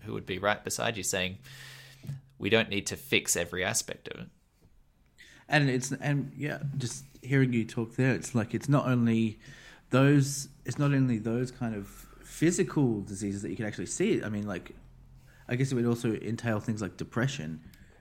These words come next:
Speaker 2: um, which can be, or alcoholism that can be passed down genetically as well. And I'm just thinking about, like,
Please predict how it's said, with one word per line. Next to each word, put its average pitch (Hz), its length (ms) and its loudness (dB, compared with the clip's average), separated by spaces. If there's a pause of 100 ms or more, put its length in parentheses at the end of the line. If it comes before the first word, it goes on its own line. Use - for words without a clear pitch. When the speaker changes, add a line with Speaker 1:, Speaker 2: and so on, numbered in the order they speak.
(200)
Speaker 2:
um, 87 420 -6
which 104 200 -8
can 98 180 -6
be, 92 120 -4
or 92 240 -4
alcoholism 98 680 2
that 85 100 -6
can 104 120 -6
be 95 120 -4
passed 98 320 -4
down 92 260 -4 (760)
genetically 95 560 -4
as 90 120 -6
well. 117 280 -2 (1160)
And 123 460 4 (420)
I'm 127 160 2
just 147 160 2
thinking 143 380 2
about, 117 280 2
like, 107 300 -6